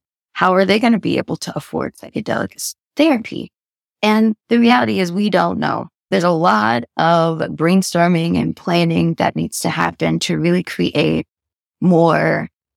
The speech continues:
affordable cost models to make psychedelic assisted therapy more accessible in the medical model. Now, I will say, in thinking about our diversity,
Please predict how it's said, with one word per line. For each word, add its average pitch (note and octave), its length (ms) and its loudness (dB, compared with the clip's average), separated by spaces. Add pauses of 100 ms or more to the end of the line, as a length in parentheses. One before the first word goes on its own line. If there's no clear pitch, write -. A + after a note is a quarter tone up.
(180)
affordable E3 1200 0 (200)
cost - 580 -2
models D#3 800 -2 (520)
to A#3 180 4
make F3 260 2
psychedelic E3 540 -2
assisted - 460 -6
therapy D#3 800 -2 (140)
more D#3+ 240 0
accessible - 520 -8
in - 80 -2
the - 60 -2
medical - 380 -4
model. - 280 -8 (540)
Now, G3 180 0
I E3+ 140 0
will D#4 280 0
say, - 480 -8 (680)
in G3+ 160 0
thinking D#4 420 2
about F3+ 640 -2 (1200)
our G3 300 2
diversity, F3+ 1300 -2